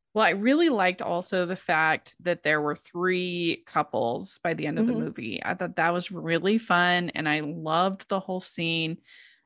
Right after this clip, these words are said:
Speaker 1: uh, where she goes on the date with James and,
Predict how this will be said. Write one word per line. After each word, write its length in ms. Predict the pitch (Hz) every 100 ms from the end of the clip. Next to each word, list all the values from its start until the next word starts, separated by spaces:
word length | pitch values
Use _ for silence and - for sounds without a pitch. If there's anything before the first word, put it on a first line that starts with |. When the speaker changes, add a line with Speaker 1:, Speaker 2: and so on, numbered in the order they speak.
| -
Speaker 1:
uh, 220 | 165 160
where 480 | 160 175 165 160 160
she 140 | - -
goes 180 | 160
on 100 | 170
the 60 | 165
date 240 | 156 156
with 140 | 147 165
James 720 | 156 147 147 147 160 - - _ _ _ _
and, 640 | - 165 147 151 151 151